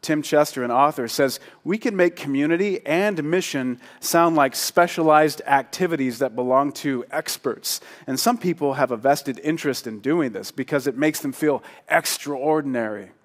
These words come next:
Or we focus on dynamic personalities who can hold an audience and lead a movement. Some push mission beyond the scope of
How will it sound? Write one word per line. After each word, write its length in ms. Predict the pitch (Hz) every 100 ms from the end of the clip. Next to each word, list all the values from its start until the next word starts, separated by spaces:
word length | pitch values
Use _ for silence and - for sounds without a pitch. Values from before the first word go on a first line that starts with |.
| _ - - - -
Or 240 | - 175 175
we 140 | 156
focus 400 | - 156 156 160
on 180 | 147 139
dynamic 560 | 135 131 131 135 139 -
personalities 880 | 170 151 139 135 170 196 123 113
who 100 | 151
can 160 | 143 131
hold 360 | - 202 208
an 80 | 175
audience 680 | 135 147 175 156 120 107 123
and 120 | 127
lead 180 | 180 190
a 40 |
movement. 520 | 165 180 165 127 - _ - - - _
Some 300 | - 147 160
push 300 | - 185 -
mission 380 | 156 165 175 160
beyond 380 | 143 135 147 160
the 60 |
scope 420 | 147 - 165 170
of 160 | 165